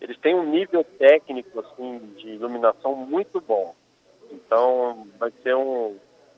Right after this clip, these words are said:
projeto que a gente quer levantar pra ver a possibilidade da gente manter a estrutura que já tem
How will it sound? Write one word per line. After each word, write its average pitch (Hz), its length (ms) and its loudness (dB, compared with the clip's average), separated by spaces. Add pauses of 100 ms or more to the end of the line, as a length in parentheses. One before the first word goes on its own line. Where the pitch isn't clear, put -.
(280)
projeto 123 520 6
que 123 80 -4
a 113 60 0
gente 120 260 -12
quer 120 140 4
levantar 131 760 8
pra 135 220 6
ver 139 200 4
a 127 40 10
possibilidade 156 1200 4 (680)
da 120 100 2
gente 135 300 -4
manter 135 520 -2
a 180 60 2
estrutura 139 580 -2
que - 160 -10
já 123 160 4 (140)
tem 127 320 -4